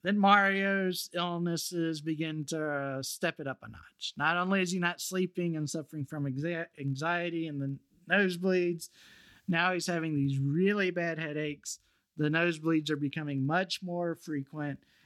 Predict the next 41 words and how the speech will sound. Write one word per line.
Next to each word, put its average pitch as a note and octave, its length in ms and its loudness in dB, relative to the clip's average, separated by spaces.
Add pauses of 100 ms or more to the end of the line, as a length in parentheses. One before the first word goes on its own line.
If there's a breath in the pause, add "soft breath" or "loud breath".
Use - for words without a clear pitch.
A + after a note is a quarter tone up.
and F3+ 140 6
there's F3+ 180 6
lots G3 280 4
of F3 120 0
other E3+ 240 0
minor D#3 460 0
issues C#3 320 -6
that C#3+ 140 -14
crop C3+ 300 -2
up B2 120 -12
that B2+ 80 -4
he's C3 140 -2
never B2 200 -8
had B2+ 260 -8
before. - 480 -20 (680 soft breath)
And E3+ 600 0 (100)
all A#3 300 8
of, G3+ 140 2
like, E3+ 180 -2
the D#3 60 -8
nosebleeds F#3+ 580 0
and F3+ 80 -4
the E3 220 -4
headaches F#3+ 460 -4
and F3+ 100 -6
all E3 160 -2
that E3 220 -6 (400 loud breath)
only A3 360 8
seem G3 280 4
to F3+ 60 4
happen D#3+ 580 -2
when D3+ 160 0
he D#3+ 120 0
goes D3 320 -2
to C#3+ 100 -8
bed. B2 320 -8 (520 soft breath)
So F#3 180 0
he's G3 220 4
suffering F3 440 0
from, D#3+ 240 -2
like, C3+ 340 -4